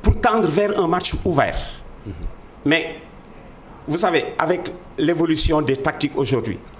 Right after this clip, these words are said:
Speaker 1: quand une équipe ne veut pas gagner ou ne peut pas gagner, elle peut ne pas perdre.
Speaker 2: Mhm.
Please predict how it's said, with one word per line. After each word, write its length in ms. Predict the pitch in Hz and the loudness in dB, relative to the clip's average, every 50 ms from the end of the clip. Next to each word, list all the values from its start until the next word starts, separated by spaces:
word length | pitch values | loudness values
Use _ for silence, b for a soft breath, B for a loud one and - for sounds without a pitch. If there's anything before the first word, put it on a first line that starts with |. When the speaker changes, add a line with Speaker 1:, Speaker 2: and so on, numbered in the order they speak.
| B B B - - - | B B B -20 -4 -2
Speaker 1:
quand 240 | - 202 214 208 214 | 0 0 2 2 2
une 120 | 220 220 | 0 2
équipe 380 | - - 214 - 156 143 - - | 0 0 0 0 0 0 0 0
ne 160 | 135 143 147 | 2 2 2
veut 180 | 127 113 190 208 | 2 2 0 2
pas 200 | 202 - 165 151 | 2 2 2 2
gagner 280 | 127 139 113 113 123 - | 2 2 2 2 0 2
ou 100 | - 175 | 0 2
ne 80 | 165 180 | 2 2
peut 120 | 180 185 | 0 0
pas 160 | 175 - 180 156 | 0 0 2 2
gagner, 300 | 151 139 139 156 208 - B B B B B B - - - - | 2 2 2 0 -2 -4 B B B B B B -20 -10 -2 2
elle 240 | 202 214 196 - | 2 2 2 2
peut 160 | - 220 233 185 | 2 2 4 4
ne 100 | 175 160 | 2 2
pas 220 | - - 165 - - | 2 0 0 2 2
perdre. 280 | 208 165 - - - - - - - - - - - - - - - - - - - - | 2 2 2 0 -4 -8 -8 -6 -6 -6 -8 -10 -14 -20 -20 -20 -20 -20 -20 -20 -16 -14
Speaker 2:
Mhm. 80 | 101 | -14